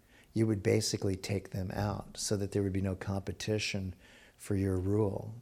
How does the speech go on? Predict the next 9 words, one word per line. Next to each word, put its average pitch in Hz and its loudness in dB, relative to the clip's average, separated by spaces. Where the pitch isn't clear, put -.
It 107 0
was 98 0
heartless. - 2
It 107 2
became 113 4
actually 113 6
a 101 4
pattern 117 6
that 101 0